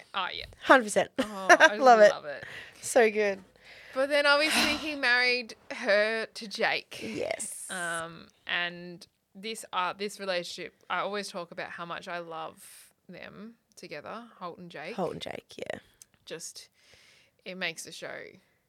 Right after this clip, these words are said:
Speaker 2: Yeah.
Speaker 1: I feel like.
Speaker 2: I mean, again, the pilot.
Speaker 1: Mm-hmm.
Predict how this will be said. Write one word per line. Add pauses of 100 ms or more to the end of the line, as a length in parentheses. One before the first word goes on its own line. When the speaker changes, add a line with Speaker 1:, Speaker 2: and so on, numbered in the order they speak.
(120)
Speaker 2:
Yeah. (180)
Speaker 1:
I
feel
like. (580)
Speaker 2:
I
mean, (120)
again, (220)
the
pilot. (460)
Speaker 1:
Mm-hmm.